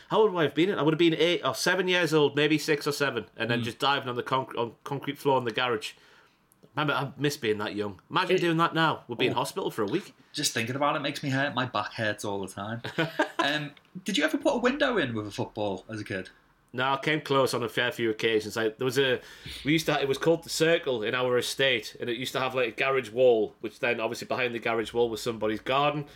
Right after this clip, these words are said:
Speaker 1: and in the garden was a conservatory. And one day I tried to do a Beckham, you know, that sort of era when Beckham was twatting it in against Greece and whatnot, and it went over the, over the bar, over the garage. 'Cause, well, the bar was drawn on the garage wall, so it went over the garage and just hit this conservatory at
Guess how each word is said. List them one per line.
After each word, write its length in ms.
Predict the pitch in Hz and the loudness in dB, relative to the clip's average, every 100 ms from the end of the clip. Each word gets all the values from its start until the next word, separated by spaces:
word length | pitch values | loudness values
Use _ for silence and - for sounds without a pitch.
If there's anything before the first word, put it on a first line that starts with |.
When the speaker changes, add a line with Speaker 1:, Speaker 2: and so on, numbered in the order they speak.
| - - - - | -20 -20 -14 -4
Speaker 1:
and 160 | 113 | -2
in 60 | 123 | 0
the 100 | 131 | 0
garden 320 | 135 131 123 | 2 0 0
was 100 | 120 | -4
a 60 | 117 | -4
conservatory. 880 | 127 113 - 139 143 143 147 - - | -4 -4 2 2 2 2 0 -2 -8
And 180 | 110 117 | -6 0
one 180 | 131 123 | 2 2
day 160 | 123 123 | 2 2
I 180 | 120 - | 0 -4
tried 460 | - - 131 107 | -12 -4 -2 -2
to 80 | 110 | -2
do 60 | 110 | -4
a 40 | |
Beckham, 420 | - 104 98 110 | -4 -6 -4 -6
you 60 | 123 | -4
know, 140 | 98 104 | -6 -6
that 140 | 107 - | -10 -6
sort 200 | 110 98 | -4 -2
of 60 | |
era 320 | 110 113 113 110 | 0 0 0 -2
when 160 | 107 104 | -4 -4
Beckham 320 | 120 110 110 | -6 -6 -8
was 180 | 107 - _ _ _ _ | -8 -10 _ _ _ _
twatting 340 | - - 123 117 | -10 0 0 2
it 80 | 113 | 0
in 80 | |
against 340 | 117 113 117 - | 0 -2 -4 -4
Greece 280 | 123 113 120 | -4 -2 -2
and 80 | 113 | -2
whatnot, 320 | 117 110 113 - - - - | -2 -4 -8 -10 -14 -14 -6
and 100 | 123 | -2
it 60 | 123 | 0
went 120 | 131 | 2
over 220 | 156 190 | 2 2
the, 240 | 160 139 120 - | 2 0 -2 -2
over 140 | 160 | 0
the 80 | 151 | 2
bar, 360 | 143 143 160 160 | 2 4 4 4
over 160 | 151 143 | 2 0
the 60 | |
garage. 320 | 143 139 151 - | 0 0 0 -4
'Cause, 140 | 127 | 0
well, 160 | 160 110 | 0 0
the 80 | |
bar 240 | 107 143 131 | 0 2 2
was 140 | 135 | 2
drawn 220 | 135 135 | 4 4
on 100 | 120 | 4
the 60 | 117 | 0
garage 340 | 120 117 107 117 | -2 -2 -4 0
wall, 180 | 110 | 2
so 140 | 104 113 | 2 0
it 40 | |
went 140 | 127 156 | 2 2
over 140 | 147 | 2
the 80 | 123 | 0
garage 360 | 120 113 110 | 0 0 -2
and 120 | 110 107 | -6 -10
just 160 | 107 | -6
hit 220 | 147 143 135 | -4 -2 -4
this 100 | - | -6
conservatory 600 | 123 113 - 127 107 | -4 -4 0 0 0
at 40 | 107 | -2